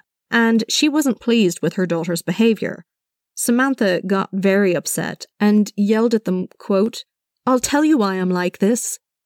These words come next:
end quote. Shirley hung up the phone and sat across from her sister. Samantha then asked her never to tell anyone what she was about to say, that she would get into serious trouble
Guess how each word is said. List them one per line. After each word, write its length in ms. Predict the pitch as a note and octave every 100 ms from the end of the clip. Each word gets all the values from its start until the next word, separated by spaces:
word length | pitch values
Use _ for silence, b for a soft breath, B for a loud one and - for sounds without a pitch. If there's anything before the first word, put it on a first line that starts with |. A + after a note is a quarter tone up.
| _
end 220 | G3 F#3+ -
quote. 440 | G#3+ G3+ B3 - _ _ _ _ _ _ _ _ -
Shirley 560 | - C4+ B3+ G#3+ G3+
hung 240 | - A3+ A3+
up 160 | G3+
the 80 | F#3
phone 480 | - A3 F#3 F3+ F3 -
and 240 | G3 F#3+
sat 220 | - G3
across 400 | F3+ - F#3 F3
from 140 | - F3
her 140 | F3+
sister. 600 | E3+ F3+ - - - - - _ _ _ _ _ -
Samantha 680 | - G#3 A3+ A#3 G#3+ F#3+ -
then 180 | F#3+ F#3
asked 280 | F#3 -
her 260 | G3 F3+ - _ -
never 400 | G3+ A3+ A#3 B3
to 140 | A3
tell 360 | - F#3+ F#3 -
anyone 540 | F#3 F#3+ F3+ - - -
what 140 | F#3+ -
she 140 | F#3
was 120 | F3
about 260 | F3 F3+ F3
to 80 | E3
say, 480 | - F#3 F3 - - _ _ _ _ -
that 260 | F#3 F#3 -
she 240 | - - A#3
would 140 | A#3
get 140 | G#3
into 220 | F#3+ F#3+ F#3
serious 580 | - A3+ G#3+ G#3+ F#3+
trouble 400 | - - F#3 E3+